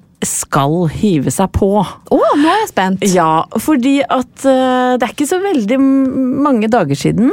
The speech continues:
Speaker 1: at jeg skulle på middag til noen venner. Eh, og så står jeg inn på badet, og så kommer datteren min på seksten,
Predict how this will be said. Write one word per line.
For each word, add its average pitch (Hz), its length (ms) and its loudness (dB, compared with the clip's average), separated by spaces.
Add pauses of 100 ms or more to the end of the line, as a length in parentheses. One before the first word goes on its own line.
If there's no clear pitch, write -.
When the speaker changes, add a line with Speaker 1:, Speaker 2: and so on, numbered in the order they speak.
(140)
Speaker 1:
at 254 440 -2
jeg 220 320 0
skulle 175 420 -2
på 180 220 -4
middag 180 480 -2
til 240 160 0
noen 226 160 0
venner. 208 380 -2 (840)
Eh, 247 360 0 (120)
og 262 280 0
så - 480 -2
står 233 220 -2
jeg 185 100 -2
inn 180 60 -6
på 185 100 -2
badet, 170 360 0
og 262 80 -2
så 220 100 -8
kommer 214 240 -2
datteren 175 260 -2
min 156 160 0
på 202 80 -4
seksten, 240 680 0